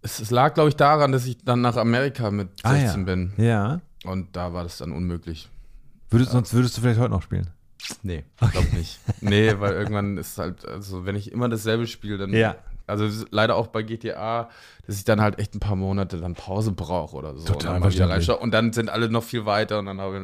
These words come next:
Speaker 1: hat man eh keinen Bock
Speaker 2: Dann verlierst du
Speaker 1: mehr.
Speaker 2: den Anschluss, na klar.
Speaker 1: Nee, da bin ich dann lieber so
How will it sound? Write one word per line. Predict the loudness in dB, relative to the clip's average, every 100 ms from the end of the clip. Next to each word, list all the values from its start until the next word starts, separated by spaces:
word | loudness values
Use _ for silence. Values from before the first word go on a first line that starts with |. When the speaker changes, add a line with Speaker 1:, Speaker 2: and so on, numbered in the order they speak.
| -10
Speaker 1:
hat | -10 -8
man | -6
eh | -6 -4
keinen | -4 0
Bock | 2
Speaker 2:
Dann | 2
verlierst | 4 0 2
du |
Speaker 1:
mehr. | 0
Speaker 2:
den | 0
Anschluss, | 2 2 2
na | 2
klar. | 2 2 0 -2
Speaker 1:
Nee, | -4 -2
da | 0
bin | 0
ich | -2
dann | -2 -2
lieber | -2 -2 0
so | 0 0 -2